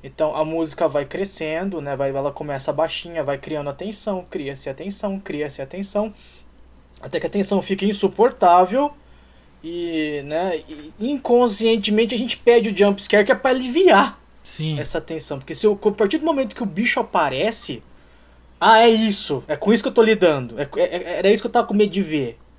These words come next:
Speaker 1: Então me-, meio que, meio que, que, que, que quebra um pouco essa, essa mágica. Tanto que na maioria dos filmes de terror, os mais antigos, não sei se isso ainda é, é seguido hoje porque eu não consumo mais. Os monstros mesmo só apareciam,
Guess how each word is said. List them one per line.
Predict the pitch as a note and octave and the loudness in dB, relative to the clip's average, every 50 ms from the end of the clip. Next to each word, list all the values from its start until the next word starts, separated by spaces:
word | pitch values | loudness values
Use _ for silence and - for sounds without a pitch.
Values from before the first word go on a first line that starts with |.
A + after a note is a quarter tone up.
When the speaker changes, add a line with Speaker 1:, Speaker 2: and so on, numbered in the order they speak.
| _ _ _ - - - _ _ _ | _ _ _ -20 -20 -20 _ _ _
Speaker 1:
Então | - D#3+ | -12 -10
me-, | E3+ F#3 G3+ G#3+ A3 | -6 -4 -2 -2 -2
meio | F3+ F3+ G3 G3+ G#3+ | -2 0 0 0 0
que, | G#3 - A#3+ A3+ G3+ | -2 -4 -6 -2 0
meio | G3 G3+ G#3+ G#3+ | 0 0 0 -2
que, | G3+ - - | -4 -10 -14
que, | G3+ - - A3+ G#3+ | -14 -14 -14 -12 -12
que, | G3+ - - A3 G3+ | -12 -12 -14 -14 -14
que | - - G3+ | -12 -14 -14
quebra | G3+ - - G3+ G#3+ A#3 A3 G#3 F#3 E3+ | -12 -6 -2 2 2 4 2 2 0 -4
um | D3 | -6
pouco | - D#3 D3 - - C#3+ | -8 -10 -10 -8 -8 -10
essa, | C3+ - - C3 G#2+ A2 - - - - - - - - - - - - _ _ - - - | -8 -8 -8 -8 -8 -10 -14 -20 -20 -20 -20 -20 -20 -20 -20 -20 -20 -20 _ _ -20 -20 -20
essa | C3 C3+ - C#3+ | -18 -16 -16 -14
mágica. | C#3 C3+ C3 B2 - - - | -10 -10 -10 -10 -10 -8 -6
Tanto | F#3 G3 G3 - | -6 -6 -6 -8
que | - A3+ G3+ | -6 -4 -4
na | G3 F#3 | -2 0
maioria | G3 G#3+ A3+ A3+ B3+ A#3 | 0 0 2 2 0 -4
dos | A3+ G3+ - - | -4 -8 -8 -6
filmes | G3+ G#3 G3 | -6 -6 -6
de | F#3 - | -6 -8
terror, | - - F3+ D#3+ D#3+ E3+ D#3+ | -8 -6 -4 -4 -2 -4 -4
os | D3 C3+ | -4 -4
mais | D3+ D#3+ F3+ F#3+ E3+ | -4 -4 -4 -4 -6
antigos, | D#3+ C3+ B2+ - - - G#3 | -8 -10 -10 -10 -10 -10 -10
não | C#4 D#4 | -12 -12
sei | - - F#3 F3+ | -8 -8 -8 -8
se | - F#3 | -8 -10
isso | - - F#3+ F#3 F3 D3 | -12 -10 -8 -8 -6 -6
ainda | D#3 D#3+ D#3+ D#3 D#3 E3 E3 D#3 - - | -6 -6 -6 -8 -10 -10 -12 -12 -14 -14
é, | D3+ C#3+ C#3+ C3+ | -14 -12 -12 -12
é | D3+ | -14
seguido | D3 - - D3+ D3+ D#3 D3 D3+ | -16 -18 -16 -16 -16 -12 -10 -10
hoje | D#3+ - | -10 -10
porque | - - | -10 -12
eu | F3 F#3 | -12 -14
não | F3+ | -16
consumo | E3+ - F#3+ F3+ F3 - - F3 F3+ F3+ E3+ | -14 -14 -16 -16 -16 -18 -20 -18 -18 -14 -12
mais. | D3+ C3+ B2 B2+ - - - _ - - - - - _ _ | -12 -12 -12 -12 -16 -20 -20 _ -20 -20 -20 -20 -20 _ _
Os | - D#3+ D#3+ C#3+ | -8 -8 -8 -6
monstros | D#3 E3 F3+ G#3+ A#3+ A#3 - F#3+ D#3+ | -4 -2 -2 0 -2 -2 -6 -6 -4
mesmo | E3+ A3 A3 | -4 -4 -2
só | - - G#3+ | -2 -4 -4
apareciam, | G#3 - A3 G#3 G3 F#3+ F#3 - - - F3+ G#3+ C#4 B3+ G3+ D3+ B2 A#2+ | -2 -2 -2 0 0 0 -2 -2 -6 -6 -4 -2 -2 0 -2 -2 -4 -10